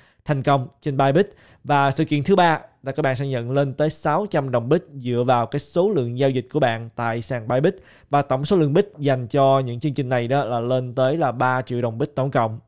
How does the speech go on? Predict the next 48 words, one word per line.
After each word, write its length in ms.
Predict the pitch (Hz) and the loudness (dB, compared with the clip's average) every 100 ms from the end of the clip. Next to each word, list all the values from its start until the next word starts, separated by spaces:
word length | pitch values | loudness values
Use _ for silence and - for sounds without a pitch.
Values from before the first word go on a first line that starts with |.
| _ | _
Tuy 140 | 180 | 2
nhiên, 220 | 170 175 156 - _ - | 4 4 2 -6 _ 0
chương 160 | 190 | 2
trình 140 | 175 156 | 4 2
này 140 | 139 | 2
cũng 160 | 135 147 | 0 -2
chưa 220 | 156 160 | 2 2
có 100 | 170 | 2
được 100 | 165 | -2
diễn 280 | 113 110 143 | -4 -4 2
ra. 240 | 160 143 - | 2 2 0
Khi 160 | 147 | -4
nào 180 | 147 127 | -2 -2
mà 100 | 117 | -2
diễn 180 | 110 131 | -6 0
ra 240 | 156 135 123 | 2 2 -2
thì 80 | |
Thuận 120 | 120 120 | -8 -8
sẽ 60 | 120 | -8
chia 80 | |
sẻ 160 | 123 120 | -6 -4
với 100 | 131 | -2
các 60 | 160 | 2
bạn. 200 | 139 113 - _ _ | 2 2 -6 _ _
Cái 100 | 180 | -4
số 140 | 170 214 | 0 2
tiền 200 | 185 139 | 2 2
cao 200 | 160 160 | 2 4
nhất 160 | 202 | 2
một 180 | 185 131 | 2 0
người 240 | 139 139 | 0 2
dùng 200 | 135 127 113 _ _ _ | 2 0 -2 _ _ _
có 140 | 151 | 0
thể 120 | 175 175 | 2 2
nhận 180 | 139 | 0
được 280 | 139 127 120 _ | 2 0 -2 _
đến 320 | 151 143 190 | -2 -2 2
từ 160 | 160 | 0
ba 200 | 131 131 | 2 2
sự 120 | 135 131 | 0 -4
kiện 220 | 127 127 | -6 -2
này 200 | 127 113 127 | -2 -2 -6
là 220 | 123 113 | -4 -4
bốn 300 | 123 147 202 | -2 -2 -2
ngàn 280 | 151 110 113 | -4 -4 -8
một 160 | 110 | -6
trăm 140 | 131 131 | -4 0
Bit. 140 | 202 | -2